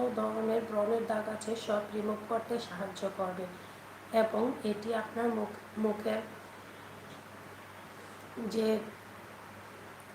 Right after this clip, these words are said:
ব্ল্যাকহেডস আছে সেগুলো রিমুভ করতে সাহায্য করবে এবং আপনার চোখের নিচে কালো দাগ দূর করবে বা আপনার বয়সের ছাপ দূর করতেও সাহায্য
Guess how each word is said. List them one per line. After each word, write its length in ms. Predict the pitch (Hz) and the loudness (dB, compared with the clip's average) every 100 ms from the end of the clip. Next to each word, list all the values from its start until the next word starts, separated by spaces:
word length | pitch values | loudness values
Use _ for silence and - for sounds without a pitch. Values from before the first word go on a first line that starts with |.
| - - - - - 196 190 | -16 -14 -14 -16 -12 -4 6
ব্ল্যাকহেডস 540 | 226 220 240 240 - 233 | 8 8 6 4 4 2
আছে 180 | 220 220 226 - | 2 2 0 2
সেগুলো 340 | 220 208 233 240 | 2 4 6 8
রিমুভ 240 | 214 226 226 214 | 8 6 4 -2
করতে 240 | 214 - 247 214 | -4 0 0 0
সাহায্য 360 | - 196 180 196 208 | -2 -2 -2 -2 2
করবে 300 | 185 175 180 180 - - - - - - - - - 214 | 2 2 0 -2 -10 -14 -14 -14 -14 -14 -14 -12 0 4
এবং 160 | 202 240 - | 6 6 4
আপনার 220 | 208 247 247 247 | 0 4 4 4
চোখের 300 | 226 254 247 | 4 6 6
নিচে 180 | 247 247 - | 6 4 2
কালো 180 | 196 208 240 | 4 4 4
দাগ 100 | 226 214 | 4 4
দূর 160 | 208 208 | 2 2
করবে 240 | 202 185 185 185 - | 2 2 0 -4 0
বা 80 | 226 226 208 | 0 2 -2
আপনার 240 | 233 247 208 | 2 4 4
বয়সের 380 | 208 208 247 240 - | 4 4 4 2 4
ছাপ 160 | 214 214 202 | 2 2 0
দূর 140 | 196 196 | -2 -2
করতেও 300 | 226 - 254 - | -2 2 2 2
সাহায্য 320 | 196 202 - | -4 -4 0